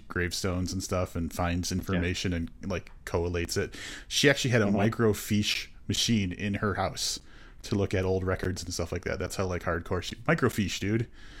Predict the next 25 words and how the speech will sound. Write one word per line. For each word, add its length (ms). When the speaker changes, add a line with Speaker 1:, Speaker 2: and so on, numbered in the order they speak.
Speaker 2:
Dude, 180
that's 200
pretty, 280
that's 260
Speaker 1:
So 420
Speaker 2:
pretty 260
cool. 280
Yeah. 220
Speaker 1:
Yeah. 380
Speaker 2:
Well, 160
the, 80
but 180
the 80
thing 300
that 360
doesn't 400
tell 260
you 260
is, 460
you 120
know, 260
when, 420
you 180
know, 140
your 480